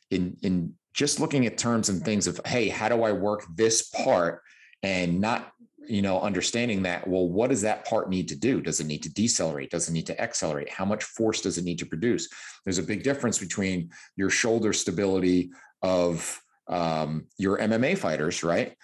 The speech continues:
that are trying to get their shoulders ripped out of the socket by monsters in a cage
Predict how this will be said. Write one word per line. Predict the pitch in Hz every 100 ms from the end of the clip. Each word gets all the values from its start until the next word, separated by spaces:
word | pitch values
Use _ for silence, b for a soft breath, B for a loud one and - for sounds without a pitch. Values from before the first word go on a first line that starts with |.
| B -
that | 98
are | 92
trying | - - 117 117
to | 95
get | 104 101
their | 98 90
shoulders | 85 - 117 110 101 90 85 85
ripped | 131 -
out | 107 98
of |
the | 85
socket | - - 120 117 85 -
by | 92 90 78 - _ _
monsters | 73 92 101 113 127 117 98 85 85
in | 82
a |
cage | 82 - 143 92 85 82